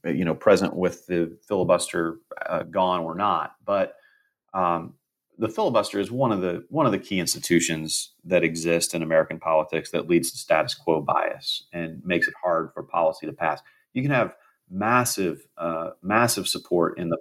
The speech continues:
public and even in the Senate, uh, for a, a policy reform. And when you need sixty votes, which is what the filibuster essentially requires, a supermajority, um, it makes it a lot more difficult to get, to get policy made. And so when,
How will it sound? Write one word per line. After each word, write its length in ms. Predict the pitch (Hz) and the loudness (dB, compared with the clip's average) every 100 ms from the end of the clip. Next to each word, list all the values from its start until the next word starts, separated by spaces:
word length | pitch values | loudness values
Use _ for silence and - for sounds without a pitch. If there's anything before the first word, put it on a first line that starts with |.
| - | 4
public 320 | 120 123 - _ - | 4 4 0 _ -8
and 140 | 107 | 0
even 240 | 110 120 123 | 0 2 0
in 140 | 123 | -2
the 80 | 107 | -2
Senate, 420 | - 104 85 78 _ _ _ _ - | -2 -2 -2 -4 _ _ _ _ -2
uh, 220 | 92 87 | 0 0
for 600 | - 104 101 98 95 - | -2 -2 0 2 0 0
a, 220 | 95 71 | -2 0
a 40 | - | -2
policy 440 | - 123 139 101 | 0 0 0 0
reform. 580 | 92 87 90 87 92 92 - - - | -2 -2 0 0 -2 -6 -14 -10 -2
And 140 | 98 | 0
when 140 | 98 | 2
you 120 | 98 95 | 0 2
need 260 | 101 104 | 2 2
sixty 420 | - - 110 104 | 0 0 0 -2
votes, 440 | 98 123 101 104 - | 0 2 2 0 -2
which 180 | 90 92 | -4 -4
is 80 | |
what 240 | 87 92 - | 2 4 4
the 100 | 92 | -2
filibuster 600 | 92 92 87 90 - 90 | -2 2 4 4 4 -2
essentially 440 | - 92 90 98 | -2 -6 -4 0
requires, 560 | 85 85 107 113 98 87 | 0 0 0 0 0 -4
a 200 | 82 - | -4 -4
supermajority, 760 | 87 90 85 107 131 95 90 - _ _ _ _ - | -4 -6 -4 -2 2 2 0 -4 _ _ _ _ -2
um, 500 | 92 87 87 - - | 0 2 0 -6 -4
it 220 | 101 - | -4 -2
makes 320 | 92 90 85 | -2 0 0
it 120 | 85 - _ _ - | -2 -6 _ _ -4
a 160 | - - | -2 2
lot 200 | 82 85 | 2 2
more 120 | 92 | 0
difficult 540 | 143 156 95 85 - | 0 -2 0 0 0
to 80 | - | 0
get, 220 | 87 90 - _ | 0 0 -6 _
to 80 | - | 0
get 180 | 92 - | 0 0
policy 400 | 101 90 - 90 | -2 -2 -2 -6
made. 360 | 101 117 85 | -2 2 2
And 140 | 82 85 | 0 -4
so 200 | 92 92 | 0 2
when, 320 | 95 95 | 2 0